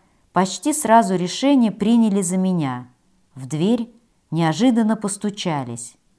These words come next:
Кому и что могло от меня понадобиться в такое позднее время? Мгновенное недоумение сменилось внезапно вспыхнувшей надеждой.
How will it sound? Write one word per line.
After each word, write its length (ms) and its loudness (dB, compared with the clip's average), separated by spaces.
Кому 360 4
и 40 4
что 300 -2
могло 340 2
от 140 0
меня 300 0
понадобиться 840 0
в 80 -16
такое 420 2
позднее 500 0
время? 520 -4
Мгновенное 600 0
недоумение 1000 0
сменилось 680 2
внезапно 540 4
вспыхнувшей 720 -4
надеждой. 720 -4